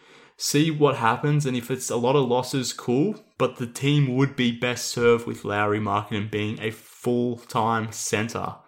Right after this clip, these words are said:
Interesting question, and it's one that, uh, I guess has been out there in the, in the Twitter sphere or in, amongst Bulls Nation, and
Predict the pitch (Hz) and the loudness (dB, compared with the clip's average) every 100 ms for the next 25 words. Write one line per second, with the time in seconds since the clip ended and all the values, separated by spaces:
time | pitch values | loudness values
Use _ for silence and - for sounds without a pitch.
0 | _ 175 180 190 190 175 143 139 - 123 | _ -2 0 0 0 2 2 2 0 -4
1 | 120 120 - 165 175 165 - 113 120 120 | -2 -4 -2 0 2 0 -2 -2 0 2
2 | 120 120 117 110 113 113 110 120 117 113 | 0 -2 -4 -4 0 2 0 2 2 2
3 | 110 107 98 110 107 - 117 113 - 110 | 0 -4 -4 -6 -6 -4 -4 -4 -6 -2
4 | 107 101 101 101 104 107 107 - 110 101 | 0 0 -2 -2 -2 -2 -2 -4 -2 0
5 | 104 104 104 117 107 107 | 2 2 2 -4 -4 -6